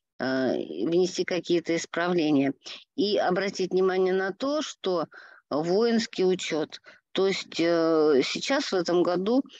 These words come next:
воинскому учету уделяется более пристальное внимание, поэтому вам надо проверить, активирована у вас эта функция или не активирована.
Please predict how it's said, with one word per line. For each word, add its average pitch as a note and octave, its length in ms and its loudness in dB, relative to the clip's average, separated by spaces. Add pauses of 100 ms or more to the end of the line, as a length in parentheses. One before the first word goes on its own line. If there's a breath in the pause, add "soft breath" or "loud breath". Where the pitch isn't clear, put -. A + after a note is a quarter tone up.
(240 loud breath)
воинскому F#3 640 0
учету F#3 440 -2
уделяется E3+ 640 -2
более F#3 440 0
пристальное B3+ 600 0
внимание, C4+ 440 2
поэтому A3+ 420 -4
вам F#3 180 0
надо G3 260 -2
проверить, G3 540 -2
активирована A3 680 2
у - 20 4
вас D#3+ 240 0
эта - 180 -4
функция G3+ 480 0
или F#3+ 400 0
не F3+ 240 4
активирована. C3+ 800 -2